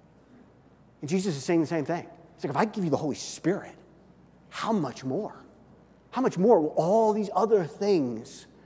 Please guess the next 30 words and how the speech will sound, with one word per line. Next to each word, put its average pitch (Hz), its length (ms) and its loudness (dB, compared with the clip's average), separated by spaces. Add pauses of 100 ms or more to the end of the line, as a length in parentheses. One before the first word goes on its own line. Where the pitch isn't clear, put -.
(260)
be 143 100 2
given 135 460 2 (420)
to - 140 -10
you? 107 260 -6 (1800)
So - 140 -4
let's 151 120 4
see 180 140 -2
how 151 120 2
Jesus 135 420 -2 (240)
concludes 135 680 2 (100)
the 113 80 -8
story. 110 440 -2 (300)
Luke 139 300 2
eighteen 143 440 0
fourteen, 131 440 -4
this 113 100 -8
is - 60 -8
what 135 100 0
he 139 40 -6
says. 113 420 -6 (560)
He - 40 -16
says, 127 200 -6
"I 139 100 0
tell 170 400 0
you, 95 260 -10 (1080)
the 135 160 6
sinner, 135 640 4 (220)
not 147 480 10
the 208 80 12
Pharisee, 131 800 8